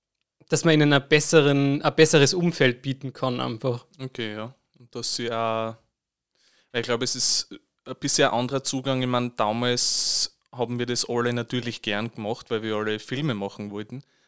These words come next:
Speaker 2: Aber ich glaub trotzdem, dass man da ein bisschen mit einer anderen Energie noch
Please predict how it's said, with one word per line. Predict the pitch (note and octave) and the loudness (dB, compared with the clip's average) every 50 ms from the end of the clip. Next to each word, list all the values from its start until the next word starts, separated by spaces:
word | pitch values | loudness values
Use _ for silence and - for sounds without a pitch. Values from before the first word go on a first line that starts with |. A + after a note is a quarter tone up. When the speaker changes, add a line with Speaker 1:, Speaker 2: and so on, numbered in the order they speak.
| _ _ | _ _
Speaker 2:
Aber | A2+ A#2+ | -12 -6
ich | A2+ | -2
glaub | A#2+ A#2 - | -2 -2 -2
trotzdem, | - A#2+ A#2 - B2+ A#2+ | -2 -4 -4 -2 -4 -4
dass | A#2 A#2+ - | -4 -6 -6
man | B2+ A#2 | -6 -6
da | - A#2 A2+ | -4 -4 -4
ein | A2 - | -4 -4
bisschen | - B2 - - - C3 | -6 -6 -4 -2 -2 -2
mit | A#2+ A#2 A#2+ | -2 -4 -4
einer | A2+ A2+ A2+ - | -4 -4 -4 -4
anderen | A2+ A2+ A#2 A#2 A2+ | -4 -4 -4 -4 -4
Energie | A2 A2 A2+ A2 G#2+ - C3 B2+ B2+ B2+ | -4 -6 -6 -8 -8 -8 -8 -6 -4 -2
noch | B2+ B2 A#2 | -2 -2 -2